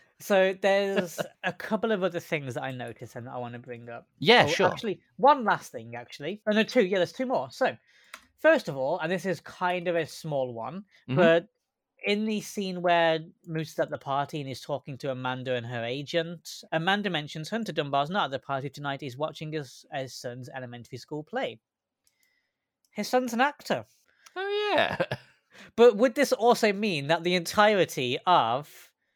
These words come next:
Speaker 1: <laughs> Tanner's,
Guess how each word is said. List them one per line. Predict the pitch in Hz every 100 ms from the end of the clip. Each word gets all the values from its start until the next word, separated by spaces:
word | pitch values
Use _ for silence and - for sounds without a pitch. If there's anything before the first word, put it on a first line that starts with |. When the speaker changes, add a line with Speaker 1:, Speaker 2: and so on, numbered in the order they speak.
| _ _ -
Speaker 1:
<laughs> | 156 - 220 - 226 - - 208 _ _ - 285 - 240 -
Tanner's, | - 190 196 214 208 190 165 -